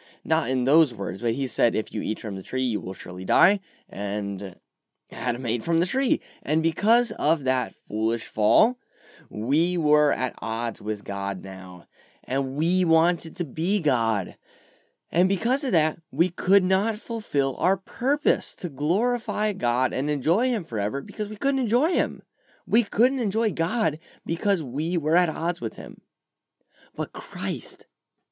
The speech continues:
he came. He bore our sins so that we could be made right with God. And now we're at peace with him. And we've got freedom. And not only that,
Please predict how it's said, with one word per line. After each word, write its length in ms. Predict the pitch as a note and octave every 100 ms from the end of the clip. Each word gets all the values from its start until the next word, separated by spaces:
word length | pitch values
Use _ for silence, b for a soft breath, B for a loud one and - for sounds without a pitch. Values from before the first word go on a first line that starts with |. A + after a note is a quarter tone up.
| _
he 300 | _ - G#3+
came. 640 | F#3+ - G#3+ A#3+ A#3 C3 - b b b
He 300 | - G#3 G3+ -
bore 340 | F3+ G3+ G#3+
our 240 | G3 E3+ F3+
sins 720 | - - - F3 E3+ G#2+ - - b b
so 180 | - D3+
that 180 | D3 C#2
we 540 | C#2+ A#2 D#3+ F3 G3
could 420 | F3 - D#3+ D#3 C3
be 200 | B2+ B2+
made 280 | A2 G2+
right 400 | G2 G2 G#2 A2+ -
with 340 | G#2 G#2 G2
God. 520 | - F#2+ F#2+ F#2 F2+ - B B B
And 200 | C#3+ C#3+
now 240 | D3 E3
we're 160 | E3 F#3+
at 160 | G#3+
peace 340 | - C4 C#4+ -
with 140 | A3
him. 380 | E3 A2+ F2+ - _ b b
And 160 | - G3
we've 100 | A#3
got 300 | C4 B3 -
freedom. 560 | B3 C#4+ D4 E3 C2+ G1+ _ _ _ _ _ B B B B -
And 240 | D#3 D3+
not 280 | D#3 G3 G#3+
only 340 | G#3 A3 A#3 G3+
that, 240 | A#2+ -